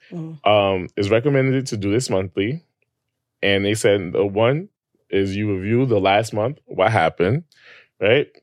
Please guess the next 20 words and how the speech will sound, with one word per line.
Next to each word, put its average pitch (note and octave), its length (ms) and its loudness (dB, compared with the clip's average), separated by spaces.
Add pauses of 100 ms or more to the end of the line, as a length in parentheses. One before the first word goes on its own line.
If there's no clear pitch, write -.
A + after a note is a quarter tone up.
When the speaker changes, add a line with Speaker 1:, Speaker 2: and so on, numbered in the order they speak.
(100)
Speaker 2:
Two, D3 400 2
you A#2+ 180 -4
choose A#2+ 260 -2
topics A#2 380 0
to A#2+ 80 -6
discuss, G#2 480 -2
whether F2+ 180 -4
it's F#2 160 -6
money, C#3+ 500 0
travel, C3 580 2
sex, B2 420 0
quality A#2+ 400 2
time, A2 460 -2 (340)
conflicts, A2+ 580 -2 (120)
or G#2 160 2
health. A2 420 0 (500)
Three, E3 360 2
discuss B2+ 500 0
each D3+ 240 -6
topic. A#2 460 0